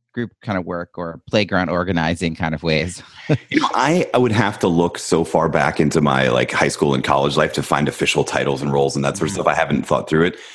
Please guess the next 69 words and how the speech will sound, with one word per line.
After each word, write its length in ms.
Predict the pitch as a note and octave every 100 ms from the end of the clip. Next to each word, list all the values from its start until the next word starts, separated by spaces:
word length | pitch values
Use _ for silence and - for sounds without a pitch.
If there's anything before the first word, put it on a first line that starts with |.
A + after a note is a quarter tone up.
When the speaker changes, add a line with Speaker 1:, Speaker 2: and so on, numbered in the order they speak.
| - -
Speaker 2:
Um, 180 | A2 A2
but 200 | A2+ C3
I 40 | D#3
mean, 120 | D3
I, 20 | C#3+ C3
I 60 |
worked 260 | B2+ C3+ B2+
in 80 | A2
the, 180 | G2+
before 340 | E2+ F#2+ B2 A#2+
I 40 |
went 200 | A2 G#2
back 220 | E2 E2+ -
to 80 |
graduate 360 | E2 D#2 D#2 D2+
school, 200 | - E2+
I 60 | D#2
was 80 |
in 60 | D2
the 60 | C#2+
pharmaceutical 560 | D#2 C#2 - E2 D#2+
industry. 480 | D2 D2+ D2 - D2+
I 120 | C#2
like 160 | A2 A2
to 60 | F#2+
joke 220 | E2+ D#2+
that 100 | D#2+
I've 100 | D#2
been 120 | E2
on 100 | D#2+
all 300 | D2+ D#2+ D#2+
three 200 | - D#2+
sides 360 | D#2 D2 D2 D2
of 100 | C#2+
the 120 | C2+ B1
interviewing 380 | D#2+ E2+ E2
table, 460 | - F2+ E2+ F#2+ G2 F2
right? 180 | E2
So 200 | - E2 - - - -
individual 420 | G2 F#2 F2+ E2+
person, 540 | - F2+ - E2+ E2+ - _ -
but 100 | E2+
then 160 | F#2
also 420 | E2+ E2+ F2+ - E2+
the 120 | D#2
kind 180 | - D2+
of 100 | C#2+
team 280 | - F#2 E2
lead 220 | E2 D2+
that's 180 | C#2+ -
not 220 | E2 F2+
in 80 | F2+
the 60 |
management 460 | E2 D#2+ E2 - C2+
role, 220 | D#2 D#2+
but 140 | D2+ -
you're 140 | D2
part 220 | - D#2 D#2
of 80 |
that 160 | D2 D2+
interview 240 | D#2 D2 D2
process, 460 | D#2+ D2+ - D#2+
then 180 | - E2
the 100 | D#2
actual 280 | C#2+ - C2
management 420 | C#2+ D#2 D2 B1
role, 240 | C#2 C#2
et 80 | C2
cetera. 320 | - C#2+ C2+